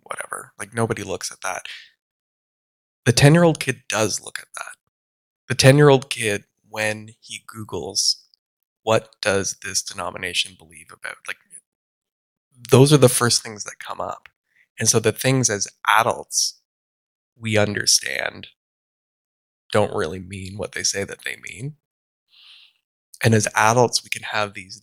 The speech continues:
nuanced conversations. We've learned to live in the gray, I hope, as we go on.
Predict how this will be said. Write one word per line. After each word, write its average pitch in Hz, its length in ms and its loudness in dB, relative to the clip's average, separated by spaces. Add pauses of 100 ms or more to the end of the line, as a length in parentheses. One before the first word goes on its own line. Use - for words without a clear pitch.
nuanced 101 560 -14
conversations. - 1040 -8
We've 117 240 -14
learned 104 720 -6 (260)
to 101 100 -12
live 98 220 -16
in 104 80 -18
the 92 80 -20
gray, - 460 -18 (380)
I 107 100 -10
hope, - 340 -8 (360)
as 110 240 -4
we 98 360 -18
go 90 160 -8
on. 87 300 -8